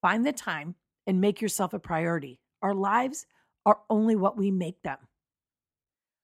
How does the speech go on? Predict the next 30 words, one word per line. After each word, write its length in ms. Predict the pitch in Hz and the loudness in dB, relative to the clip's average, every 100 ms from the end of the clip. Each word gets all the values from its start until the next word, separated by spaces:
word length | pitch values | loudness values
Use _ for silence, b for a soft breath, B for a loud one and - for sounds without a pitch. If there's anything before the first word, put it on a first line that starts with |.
| _ | _
I'm 120 | 247 | 0
going 180 | 277 320 | 2 2
to 60 | 311 | 0
share 220 | - 254 | 0 0
with 180 | 233 - | -2 -2
you 60 | |
an 80 | 208 | -2
example 440 | 196 170 190 180 180 | -2 -2 -4 2 2
of 100 | 170 | 2
a 60 | |
small 300 | 180 190 170 | -4 -2 -2
action 380 | 160 151 - 170 | -2 -4 -8 -6
I 140 | 147 | -6
took 320 | 165 - 226 220 | -6 -4 -4 -4
when 120 | 185 | -6
I 100 | 175 | -6
started 440 | - - 175 175 | -6 -4 -4 -2
out 160 | 160 160 | -4 -4
on 140 | 160 | -6
this 160 | 156 - | -8 -10
journey. 460 | - 156 151 143 _ _ _ _ _ _ | -8 -8 -10 -18 _ _ _ _ _ _
And 120 | 214 220 | 0 2
then 100 | 240 | 2
I'm 80 | |
going 220 | 240 277 262 | 2 4 2
to 60 | |
give 220 | 190 254 | 0 0
you 120 | 247 240 | 2 4
more 280 | 214 240 | 4 4
ideas 480 | 285 269 214 226 214 | 4 2 2 0 0